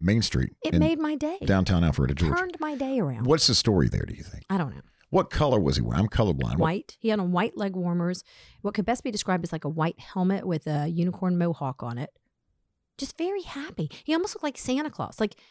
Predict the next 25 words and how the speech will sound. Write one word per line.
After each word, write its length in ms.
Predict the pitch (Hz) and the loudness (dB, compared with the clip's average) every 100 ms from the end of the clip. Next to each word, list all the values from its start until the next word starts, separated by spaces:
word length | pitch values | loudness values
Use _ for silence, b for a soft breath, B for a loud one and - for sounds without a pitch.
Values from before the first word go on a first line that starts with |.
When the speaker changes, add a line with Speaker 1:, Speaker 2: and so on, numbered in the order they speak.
| b - | b -2
Speaker 2:
if 160 | 262 | 0
Santa 280 | - 269 269 | 0 0 -2
Claus 400 | - 202 175 180 | 0 0 0 -2
was 180 | 185 - | -4 -4
taking 500 | - 214 185 190 180 | -4 -4 -2 -2 -2
a 60 | 180 | -4
break 300 | 185 160 185 | -2 -2 -4
from 160 | - 175 | -6 -4
Santaing, 560 | 208 233 220 107 131 | 0 -2 -2 -6 -6
which 180 | 175 208 | -4 -4
he 100 | 208 | -2
would 220 | 165 226 175 | 0 0 -2
be 120 | 135 | -6
at 60 | 233 | -6
this 80 | - | -6
time 160 | 147 | -6
of 40 | 131 | -4
the 60 | |
year, 300 | 170 185 160 - _ - | -4 -2 -4 -8 _ -4
what 180 | 196 | -2
he 120 | 190 202 | 2 0
would 100 | 202 | 0
wear 200 | 147 165 | -2 -2
to 80 | |
walk. 400 | 233 349 - - | -2 -2 -4 -8